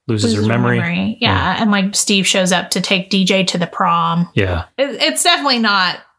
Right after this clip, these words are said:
Speaker 2: a good, a goodbye.
Speaker 1: Yeah, it wasn't the send-off it deserved.
Speaker 2: Right.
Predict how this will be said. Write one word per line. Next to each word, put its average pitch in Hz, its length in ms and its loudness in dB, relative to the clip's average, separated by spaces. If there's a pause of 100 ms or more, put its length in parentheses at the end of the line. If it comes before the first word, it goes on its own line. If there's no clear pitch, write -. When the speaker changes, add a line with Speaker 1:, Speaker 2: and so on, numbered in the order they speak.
(140)
Speaker 2:
a 226 120 0
good, 190 420 0
a 202 80 0
goodbye. 170 680 0
Speaker 1:
Yeah, 139 120 2
it 131 60 2
wasn't 135 200 2
the 107 80 0
send-off 107 580 0
it 117 120 -6
deserved. 98 640 0 (200)
Speaker 2:
Right. - 480 -4